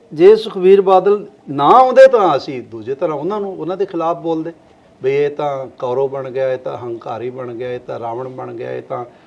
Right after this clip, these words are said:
ਹਰਨਾਖਸ ਬਣ ਗਿਆ, ਅਸੀਂ ਇਹ ਕਹਿੰਦੇ। ਹੁਣ ਜਦੋਂ ਉਹ ਆ ਗਏ ਨੇ ਤੇ ਹੁਣ ਕਿਉਂ ਨਹੀਂ ਪਾਪਾਂ ਬਖਸ਼ ਰਹੇ?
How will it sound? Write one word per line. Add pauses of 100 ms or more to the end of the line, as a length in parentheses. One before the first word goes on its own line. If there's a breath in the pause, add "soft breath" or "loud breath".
(220 soft breath)
ਹਰਨਾਖਸ
ਬਣ
ਗਿਆ,
ਅਸੀਂ
ਇਹ
ਕਹਿੰਦੇ। (460 soft breath)
ਹੁਣ
ਜਦੋਂ
ਉਹ
ਆ
ਗਏ
ਨੇ
ਤੇ (100)
ਹੁਣ (120)
ਕਿਉਂ
ਨਹੀਂ
ਪਾਪਾਂ
ਬਖਸ਼
ਰਹੇ?